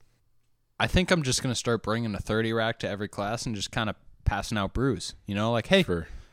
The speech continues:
Speaker 1: hey, it's ten A M. Do you want a beer?"
Speaker 2: I feel like it's gonna be kinda like the Wild West, where, like, there's no
Speaker 1: <laughs>
Speaker 2: ru-, like, there is rules as far as quarantine is concerned, but just, like, social norms are kinda out the window now.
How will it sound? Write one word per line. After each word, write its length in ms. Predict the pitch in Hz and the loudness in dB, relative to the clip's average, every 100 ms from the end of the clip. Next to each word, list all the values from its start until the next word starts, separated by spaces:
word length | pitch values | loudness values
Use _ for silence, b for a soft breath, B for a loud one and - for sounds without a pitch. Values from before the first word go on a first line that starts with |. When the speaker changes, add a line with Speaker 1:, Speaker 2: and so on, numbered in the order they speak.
| b | b
Speaker 1:
hey, 140 | 202 | 4
it's 160 | 165 - | 4 4
ten 180 | 196 165 | 4 4
A 40 | |
M. 280 | 160 190 175 - | 4 4 0 0
Do 80 | 143 | 2
you 40 | |
want 100 | 127 | 2
a 40 | 120 | 4
beer?" 240 | 135 190 - - b b b b b b - | 2 2 -8 -20 b b b b b b -10
Speaker 2:
I 60 | |
feel 140 | - 139 | 2 4
like 120 | 131 | 4
it's 100 | 110 | 4
gonna 160 | 117 107 | 4 2
be 80 | |
kinda 240 | 98 101 98 | 4 4 4
like 140 | 92 | 2
the 80 | 87 | 2
Wild 280 | 85 80 85 | 2 2 2
West, 440 | 82 73 - - - - | 2 0 -8 -14 0 6
where, 120 | 95 | 10
like, 160 | 95 - | 10 8
there's 200 | 90 92 | 4 6
no 340 | 95 95 92 | 6 6 4
Speaker 1:
<laughs> 40 | 82 | 0
Speaker 2:
ru-, 160 | 95 | 2
like, 160 | 107 104 | 4 6
there 120 | 113 | 6
is 240 | 135 123 | 6 4
rules 480 | 87 90 87 87 - b b b b | 4 2 2 -2 -6 b b b b
as 80 | - | 0
far 160 | 104 90 | 4 4
as 120 | - | 2
quarantine 420 | - 101 101 117 | 2 2 4 0
is 80 | 113 | 0
concerned, 420 | 113 107 113 117 | -2 0 0 0
but 100 | 92 | 0
just, 160 | 98 - | 0 0
like, 120 | 95 | 0
social 360 | - 98 - 90 | 4 2 4 2
norms 320 | 90 98 90 | 4 2 0
are 40 | |
kinda 240 | 82 87 80 | -4 -2 -2
out 180 | 82 | -4
the 60 | 85 | -4
window 260 | 85 71 58 | -4 -4 -8
now. 200 | - | -10